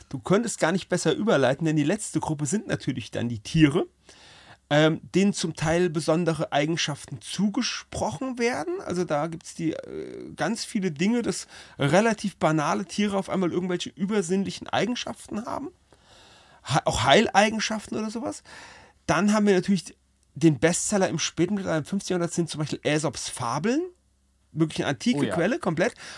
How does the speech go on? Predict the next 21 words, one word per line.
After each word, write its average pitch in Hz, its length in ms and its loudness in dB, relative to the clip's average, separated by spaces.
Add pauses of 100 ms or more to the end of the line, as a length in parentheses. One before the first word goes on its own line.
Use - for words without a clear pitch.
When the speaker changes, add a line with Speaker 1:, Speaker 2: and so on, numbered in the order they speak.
(120)
Speaker 1:
Und 165 240 -2 (140)
im 180 200 2
Bereich 160 280 0
der 180 100 -4
Fabeln, 196 340 0
der 156 100 2
sprechenden 220 600 -2
Tiere, 233 260 -2
der 170 160 -2
Tiere, 208 280 -2
die 185 80 0
miteinander 170 500 4 (420)
kommunizieren, 175 680 2 (400)
da 151 120 -2
haben 175 120 -2
sie 175 100 -4
wieder 170 240 2
ihren 165 540 0
ganz 147 260 -4
eigenen 208 320 -2
Charakter. 233 520 -8